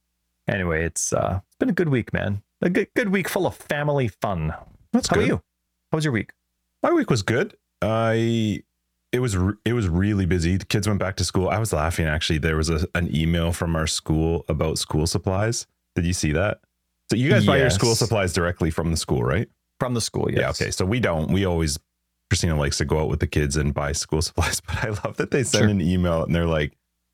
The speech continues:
Speaker 2: "Don't, if you buy them yourself, don't label them." Christina was like, "Yeah, get bent.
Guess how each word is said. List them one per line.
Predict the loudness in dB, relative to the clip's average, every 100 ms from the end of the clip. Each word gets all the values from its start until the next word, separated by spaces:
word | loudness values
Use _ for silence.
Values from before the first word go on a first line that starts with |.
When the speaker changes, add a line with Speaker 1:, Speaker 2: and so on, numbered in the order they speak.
| -6
Speaker 2:
"Don't, | -4 -2 -2 -2
if | -2 0
you | 0
buy | 0 0
them | 0
yourself, | 0 0 -2 -2
don't | -4 -2
label | -2 0 -2
them." | -2 -2
Christina | -2 0 0
was | 0
like, | -2 -6 _ _ _ _
"Yeah, | -4 -4 -6 -6
get | -2
bent. | -2 -2